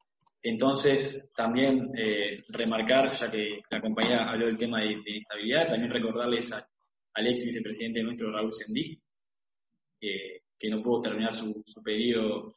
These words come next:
en la, en la vicepresidencia por, por hechos de, de corrupción. Eh, comentarles también que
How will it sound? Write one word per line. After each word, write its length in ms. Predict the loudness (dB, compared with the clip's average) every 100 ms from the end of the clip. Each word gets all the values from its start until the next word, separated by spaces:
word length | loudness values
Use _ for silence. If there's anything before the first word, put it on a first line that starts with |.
| -20 -20 -10
en 120 | -4
la, 300 | -4 -4 -4
en 80 | -2
la 60 |
vicepresidencia 840 | -2 -4 -6 -6 -2 0 0 0 -2
por, 200 | -4 -8 -6
por 140 | -2
hechos 220 | -2 -4 -8
de, 240 | -12 -14 -16
de 60 | -10
corrupción. 640 | -10 -10 -4 -2 -2 -6 -14 _ _ _ _ _ _ _ _ 0
Eh, 360 | 0 2 0 -2 -2 -2 -6 -14 _ _ _ -8
comentarles 480 | -4 2 4 6
también 400 | 4 4 4 2
que 540 | 2 2 2 2 -2